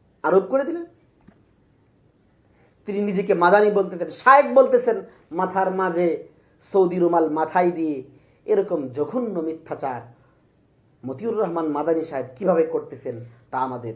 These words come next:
কিছুতেই বুঝে আসে না। আমরা মতিউর রহমান মাদানী সাহেবকে বলবো, আপনি আখেরাতকে বিশ্বাস করুন,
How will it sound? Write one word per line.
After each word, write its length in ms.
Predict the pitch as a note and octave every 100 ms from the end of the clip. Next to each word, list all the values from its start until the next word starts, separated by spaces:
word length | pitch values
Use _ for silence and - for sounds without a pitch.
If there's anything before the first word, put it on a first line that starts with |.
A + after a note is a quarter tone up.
| -
কিছুতেই 340 | F#3+ C#3+ A#2+
বুঝে 260 | A2 A#2+ A2+
আসে 180 | G2+ -
না। 80 | - _ _ _ _ _ _ _ _
আমরা 300 | C3+ C#3 C#3
মতিউর 300 | C3 B2+ C#3+
রহমান 240 | C#3 C3+
মাদানী 360 | C3+ C#3+ D3+ D3
সাহেবকে 360 | C#3 C#3 C3 C3+
বলবো, 440 | C#3+ C3+ B2+ A#2 - -
আপনি 260 | C3+ B2+ C#3+
আখেরাতকে 500 | - E3 C4+ B3+ -
বিশ্বাস 360 | D#3+ - E3 D3+ -
করুন, 260 | C#3 A#2+